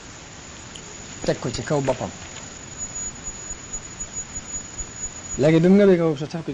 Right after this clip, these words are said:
teg ko ci kaw boppam ngir njàqare loolu mu am nag, Iblis daal di occasionné ci loolu, daal ne ginnaaw am na njàqare lii rek, naa gaawaat léegi, su ma gaawee,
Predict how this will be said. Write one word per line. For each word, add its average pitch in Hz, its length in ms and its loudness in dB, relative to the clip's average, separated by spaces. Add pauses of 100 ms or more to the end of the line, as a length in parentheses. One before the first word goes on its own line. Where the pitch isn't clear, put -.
teg 180 120 -2
ko 165 120 0
ci 151 100 -4
kaw 175 120 6
boppam 139 280 2
ngir 143 140 4
njàqare 151 320 4
loolu 131 140 0
mu 156 60 2
am 127 100 0
nag, 127 100 -4 (760)
Iblis 165 260 2
daal 139 160 6
di 147 60 -2
occasionné 123 560 -2
ci - 100 -6
loolu, 113 200 2
daal 120 140 0
ne 120 120 -2
ginnaaw 151 280 4
am 143 100 2
na 131 60 0
njàqare 123 340 -2
lii 104 140 -8
rek, 104 120 -8 (380)
naa 123 160 -4
gaawaat 104 360 0
léegi, 85 220 -10
su - 120 -8
ma 120 100 -4
gaawee, 107 280 -2